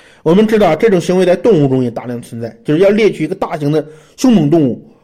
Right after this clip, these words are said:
靠一头狮子和老虎是不行的，说不定还被那头牛或者大象给踢死了，对吧？于是这个艰巨的任务需要什么？两三头石虎来互相合作，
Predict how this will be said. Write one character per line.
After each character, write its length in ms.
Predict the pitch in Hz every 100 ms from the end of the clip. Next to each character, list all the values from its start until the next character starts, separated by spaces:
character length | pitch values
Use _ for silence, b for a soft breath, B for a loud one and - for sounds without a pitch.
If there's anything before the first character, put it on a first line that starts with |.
| b b
靠 180 | b 196 196
一 100 | 240
头 160 | 190
狮 160 | 175 165
子 60 |
和 100 | 151
老 140 | 139 135
虎 100 | 131
是 80 | 127
不 100 | 123
行 200 | 123 117
的， 80 |
说 120 | 117 156
不 80 |
定 140 | 160 151
还 180 | 147 139
被 140 | 160
那 180 | 147 139
头 240 | 135 143 B B B
牛 380 | 131 139 175 190 - -
或 140 | -
者 60 | 147
大 160 | 165 156
象 200 | 185 139
给 120 | 123
踢 260 | - 208
死 160 | 196 131
了， 160 | 110 120
对 80 |
吧？ 140 | 131 113 - _ _ b b b
于 100 | 226
是 180 | 214 214
这 100 | 233
个 120 | 165
艰 200 | 185 185
巨 100 | 190
的 100 | 160
任 120 | 151
务 60 | 143
需 180 | 143 160
要 80 |
什 80 | 131
么？ 160 | 127 131 B B B
两 280 | 139 139 135
三 260 | 202 202 202
头 200 | 156 147
石 440 | - - 120 113
虎 320 | 117 - 170 -
来 160 | 123
互 240 | 120 - 127
相 200 | 123 123
合 180 | - 117
作， 240 | 131